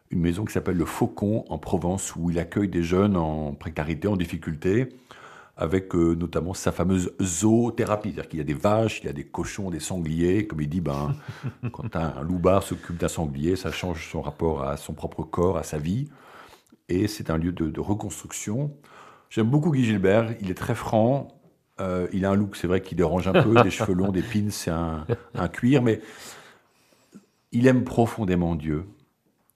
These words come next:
Il aime profondément l'Église. Je me rappelle de lui, euh, à, à, à Rome, j'étais séminariste, il avait prêché une retraite et il avait concélébré le matin tôt avec le pape Saint Jean-Paul deux. Il était revenu absolument ému en disant : « J'ai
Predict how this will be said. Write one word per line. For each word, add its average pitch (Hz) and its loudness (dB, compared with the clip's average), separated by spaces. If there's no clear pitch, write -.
Il 98 2
aime 95 0
profondément 95 0
l'Église. 73 -4
Je - -4
me 113 4
rappelle 117 2
de 110 0
lui, 113 2
euh, 95 2
à, 90 -2
à, 82 -8
à 95 0
Rome, 147 2
j'étais 104 -8
séminariste, 110 -2
il 95 -2
avait 90 0
prêché - -4
une 98 0
retraite 110 -4
et 90 0
il - -4
avait 98 0
concélébré 104 -2
le 110 -2
matin 101 0
tôt 117 0
avec 95 -2
le 92 -6
pape - -4
Saint 98 -4
Jean-Paul 92 -2
deux. 107 6
Il 98 -2
était 95 0
revenu 104 0
absolument 92 -4
ému 90 0
en 85 -2
disant : « 90 -2
J'ai 90 -6